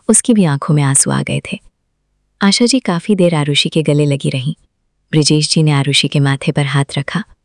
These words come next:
और उसे सहलाने लगे। आरुषि ने कसकर अपनी आंखें बंद कर लीं। अपनी नफरत की वजह से उसने कितना कुछ खोया था,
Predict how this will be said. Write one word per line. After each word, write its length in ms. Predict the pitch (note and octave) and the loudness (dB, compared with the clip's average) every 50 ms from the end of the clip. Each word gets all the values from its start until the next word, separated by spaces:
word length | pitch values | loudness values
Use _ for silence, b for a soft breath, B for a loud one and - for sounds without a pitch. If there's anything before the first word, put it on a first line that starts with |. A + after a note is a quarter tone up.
| _ - | _ -2
और 140 | G3 G#3 | 0 2
उसे 180 | G#3 - - F#3+ | 2 2 2 0
सहलाने 460 | - - D#3+ D3 D3+ C#3+ C3+ C3+ C#3 | 0 0 0 0 0 0 2 2 0
लगे। 300 | C#3 C#3 C#3 - - - _ _ _ _ _ _ _ _ _ _ _ _ - | 0 -2 -4 -6 -8 -10 _ _ _ _ _ _ _ _ _ _ _ _ -2
आरुषि 400 | - D3+ C#3+ D3 C#3+ - - F3+ | 0 0 0 0 0 2 2 2
ने 120 | F3 E3+ | 2 2
कसकर 440 | E3+ - F#3 G3 - - - E3+ D3+ | 0 0 -2 0 0 0 -2 -2 -2
अपनी 220 | C#3+ - - D#3+ D3+ | -2 0 0 0 2
आंखें 280 | C#3 C3+ - - C3 | 0 -2 -2 -4 -2
बंद 200 | - C#3+ C#3+ C#3+ | -2 -2 -2 -2
कर 120 | - - - | -4 -6 -6
लीं। 140 | - - F3 - _ _ _ _ _ _ _ _ _ _ _ _ _ - | -6 -6 -8 -10 _ _ _ _ _ _ _ _ _ _ _ _ _ -4
अपनी 240 | G3 - - G#3 G#3 | -2 2 4 4 4
नफरत 360 | F3+ D#3 D3+ - - A3 - | 4 2 0 -2 -2 -4 -2
की 140 | - - A3+ | 0 0 2
वजह 220 | G#3+ G3 - G#3 | 2 4 2 2
से 140 | - - G#3+ | 2 2 0
उसने 220 | G3 - - G#3+ | 0 0 0 -2
कितना 340 | G3+ - F#3 - - G#3+ G#3 | -2 -2 -4 -2 0 0 0
कुछ 200 | - - - - | 0 0 -4 -4
खोया 300 | - - - C#3 C#3 C#3 | -2 -2 -2 -2 -2 -2
था, 160 | - - E3+ | -4 -6 -10